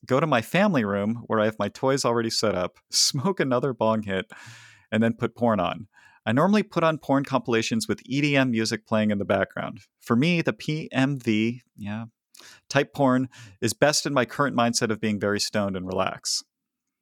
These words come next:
Okay, now we're getting into it. Here we go. All right. My setup is as follows.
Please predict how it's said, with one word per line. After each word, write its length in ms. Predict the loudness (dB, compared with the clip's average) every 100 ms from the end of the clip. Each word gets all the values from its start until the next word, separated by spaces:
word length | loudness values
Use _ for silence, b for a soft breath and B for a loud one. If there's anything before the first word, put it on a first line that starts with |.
| _ _ _ _ _ _ _ _ _ _ _ _ -18
Okay, 240 | -12 -8 -4
now 160 | -2
we're 100 | -2
getting 280 | -4 -4 -4
into 220 | -8 -10
it. 120 | -14
Here 160 | -10 -8
we 80 | -6
go. 160 | -8 -6
All 80 | -6
right. 140 | -8 -8
My 160 | 0 2
setup 360 | 2 2 2
is 120 | 0 0
as 120 | -2
follows. 640 | 0 0 0 -6 -6 -8